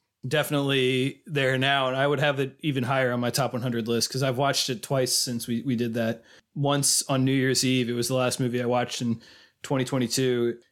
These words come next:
as the year was winding down. And it's very, we talked about why it's a New Year's movie in our episode for that. And that was really nice. And then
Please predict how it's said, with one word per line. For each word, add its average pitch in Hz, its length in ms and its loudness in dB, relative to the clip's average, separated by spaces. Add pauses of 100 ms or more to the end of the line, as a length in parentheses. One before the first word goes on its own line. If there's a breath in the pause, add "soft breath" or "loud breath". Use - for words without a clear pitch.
as 127 160 0
the 131 60 0
year 127 160 2
was 123 160 0
winding 123 360 2
down. 123 380 2
And 117 200 0
it's 131 160 -4
very, 139 400 0
we 139 100 -2
talked 151 280 0
about 131 200 -2
why 127 100 2
it's 127 120 -2
a 127 60 0
New 131 100 2
Year's 123 240 2
movie 117 260 -2
in 113 80 0
our 113 140 -2
episode 113 400 -2
for - 80 -12
that. 107 320 -12 (340 loud breath)
And 120 80 0
that 127 100 2
was 123 140 0
really 120 220 0
nice. 113 420 0
And 123 160 -4
then 120 360 2